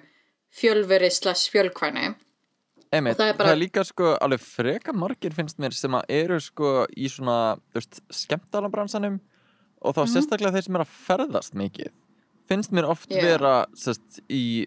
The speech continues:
Speaker 2: fjölkvænum samböndum eða í opnum samböndum. Það er að segja
Speaker 1: Já.
Speaker 2: að, þú veist, eru ekki að, leyfum það sé bara að því að ef að það er ekki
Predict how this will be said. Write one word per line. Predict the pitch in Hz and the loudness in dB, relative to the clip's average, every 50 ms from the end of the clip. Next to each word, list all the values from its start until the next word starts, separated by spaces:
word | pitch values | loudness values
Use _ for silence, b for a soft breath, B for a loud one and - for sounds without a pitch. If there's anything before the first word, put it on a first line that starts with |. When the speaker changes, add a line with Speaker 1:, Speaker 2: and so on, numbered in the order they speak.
| - | -4
Speaker 2:
fjölkvænum | - - 123 113 - 120 107 101 | -4 -6 -6 -4 -4 -4 -4 -2
samböndum | - 123 110 92 107 98 - 104 104 101 - - - | -4 -4 -4 -4 -6 -6 -4 -4 -4 -4 -4 -4 -2
eða | - 123 120 110 110 | 0 2 4 4 4
í | 107 | 2
opnum | 104 120 - - 101 90 85 | 2 -2 -2 -6 -10 -10 -8
samböndum. | - 98 - - - - - - - 110 _ _ b b b b b b b b b _ _ - | -8 -10 -8 -8 -12 -14 -12 -14 -14 -16 _ _ b b b b b b b b b _ _ 2
Það | 139 127 | 4 4
er | 123 | 4
að | 113 104 | 2 0
segja | - 127 113 110 | -2 0 2 4
Speaker 1:
Já. | 107 107 92 - - - - - | 4 2 2 0 -4 -6 -10 -4
Speaker 2:
að, | - 113 110 | -2 -2 0
þú | 101 113 | 0 -2
veist, | 107 - - - - | -4 -4 -8 -4 -2
eru | 120 123 117 110 113 | 2 2 2 4 2
ekki | 113 107 - _ 110 107 | 0 0 -2 _ -4 -2
að, | 101 101 98 - - - - | -2 -2 -2 -4 -8 -14 -8
leyfum | 113 113 107 | -6 -4 -4
það | 107 104 | -4 -6
sé | 113 98 | -4 -6
bara | - - - | -6 -2 -2
að | 117 113 | -2 -2
því | - - 123 117 | -2 0 2 2
að | 104 95 - - _ _ - - | 2 2 -2 -6 _ _ -8 -2
ef | 95 117 110 | 0 0 2
að | 107 107 104 - - | 2 0 0 0 0
það | 113 110 | 0 0
er | 107 107 | 0 0
ekki | 101 107 | -4 -8